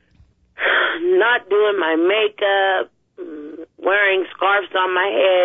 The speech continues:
head, um, not wanting to go outside. Um, now that I've come to grips with myself,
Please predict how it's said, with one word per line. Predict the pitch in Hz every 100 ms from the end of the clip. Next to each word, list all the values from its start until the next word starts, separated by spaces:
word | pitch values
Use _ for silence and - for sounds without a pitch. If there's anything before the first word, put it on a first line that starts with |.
| 175 175 170
head, | - _ - _ _ _ _ _ _ _ -
um, | 165 156 151 151 139 135 - _ _ _ -
not | 175 196 214 214 180
wanting | 202 214 202 196
to |
go | 180
outside. | 165 156 - - - 214 196 196 190 - - - _ _ _ _ _ _ _ -
Um, | 202 190 175 170 175 160 _ _ _ _ _ _ _ _ - _ _ -
now | 240 240
that | 233 220
I've | 214 196
come | 220 214
to | 202
grips | 175 196 196 208
with | 185
myself, | 190 190 190 196 196 190 185